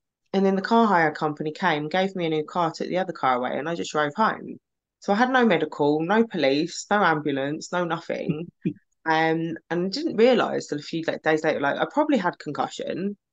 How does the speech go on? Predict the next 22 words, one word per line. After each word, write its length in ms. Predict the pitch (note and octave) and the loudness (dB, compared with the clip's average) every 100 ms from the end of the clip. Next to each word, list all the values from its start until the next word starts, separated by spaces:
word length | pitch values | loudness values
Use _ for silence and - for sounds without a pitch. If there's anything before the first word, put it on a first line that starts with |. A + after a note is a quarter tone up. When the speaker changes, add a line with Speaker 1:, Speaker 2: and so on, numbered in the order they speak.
| _ | _
Speaker 1:
'cause 120 | - E3+ | -8 -6
I 40 | A#2 | -2
Speaker 2:
Yeah. 260 | A2+ G#2+ | -2 0
Speaker 1:
slept 80 | F#3+ | 0
on 140 | F3 D#3 | 0 2
and 100 | F#3 | -2
off 140 | G3 | -4
for 80 | D3+ | -4
about 280 | - - - | -2 -4 -4
three 180 | C3 A#2+ | -6 -6
days. 500 | - - - - - _ - - _ - | -8 -6 -8 -10 -18 _ -20 -20 _ 2
But 280 | G3 F#3+ - _ _ _ _ | 4 4 0 _ _ _ _
something 1040 | - - - - D4+ D#4+ D4 - C#4+ C4 | -14 -14 -10 2 6 6 4 2 2 4
or 160 | B3 A#3 | 4 4
someone 540 | - A#3 A3+ A3+ A3+ G3+ | 4 4 6 6 6 2
was 160 | G3 | 0
looking 300 | G#3 G#3 G3+ | -2 0 4
after 280 | G3+ - D#3 | 4 2 -2
me 140 | B2 A#2+ | -4 -2
that 160 | A#2 | -2
day. 380 | B2 G2 - D#3 _ _ _ _ | -2 -2 -4 -6 _ _ _ _
Speaker 2:
Yeah. 100 | - | -18